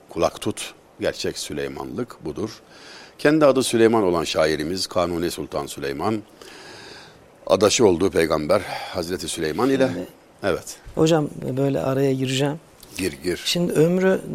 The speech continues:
Speaker 2: denizlerde geçen bir, e, denizciden bahsediyoruz.
Speaker 1: Evet.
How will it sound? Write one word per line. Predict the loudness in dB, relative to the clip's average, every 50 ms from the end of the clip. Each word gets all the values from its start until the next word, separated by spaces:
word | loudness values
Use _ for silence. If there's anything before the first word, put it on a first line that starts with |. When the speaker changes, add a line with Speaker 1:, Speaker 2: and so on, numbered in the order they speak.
| -2 0
Speaker 2:
denizlerde | 0 0 0 0 2 2 2 2 4 2 2 2
geçen | 2 0 0 0 -2 -4 -6 -6
bir, | -8 -8
e, | -10 -10 -10 -8 -6 -6 -4 -4 -4 -6 -6 -6 -6 -8 -8 -10 -8 -6 -4
denizciden | -2 0 0 0 2 2 2 2 2 0 0
bahsediyoruz. | -2 -2 -4 -4 -6 -8 -10 -12 -12 -12 -12 -10 -10 -10 -12 _ _ -20
Speaker 1:
Evet. | -20 -20